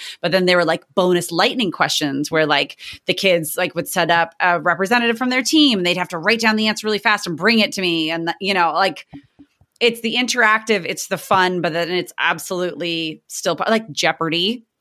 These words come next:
great way to do it. Kahoot. You know what? The kids can get behind a Kahoot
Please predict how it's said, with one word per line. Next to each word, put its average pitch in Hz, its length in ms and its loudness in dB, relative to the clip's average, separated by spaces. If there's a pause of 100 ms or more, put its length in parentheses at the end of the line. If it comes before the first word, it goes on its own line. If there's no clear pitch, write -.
(180)
great 147 300 -4
way 151 200 0
to 143 80 -4
do 170 200 0
it. 202 360 0 (200)
Kahoot. 175 640 -2 (340)
You 233 140 -2
know 247 140 4
what? 240 280 4
The 214 60 -2
kids 220 260 0
can 202 120 -2
get 180 140 2
behind 160 280 0
a 147 40 -4
Kahoot 147 360 -6